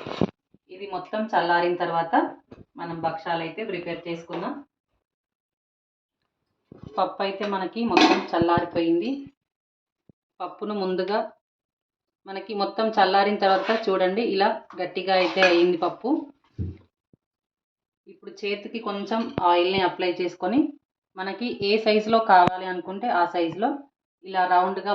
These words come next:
బాల్స్ లాగా చేసి అయితే మనం పక్కన పెట్టుకుంటే మనకి ఈజీగా అవుతుంది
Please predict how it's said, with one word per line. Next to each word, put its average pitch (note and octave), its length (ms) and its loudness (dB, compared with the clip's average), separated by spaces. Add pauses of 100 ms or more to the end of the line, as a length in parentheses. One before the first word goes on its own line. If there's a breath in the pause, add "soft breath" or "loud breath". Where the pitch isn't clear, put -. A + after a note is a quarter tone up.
బాల్స్ F3 340 4
లాగా F3+ 260 4
చేసి F3 240 0
అయితే F3 200 -2 (180)
మనం F#3+ 160 -2 (100)
పక్కన F#3 340 -2
పెట్టుకుంటే F3+ 480 -6 (800)
మనకి F#3 280 -10 (260)
ఈజీగా G#3+ 420 -4
అవుతుంది F3+ 340 -2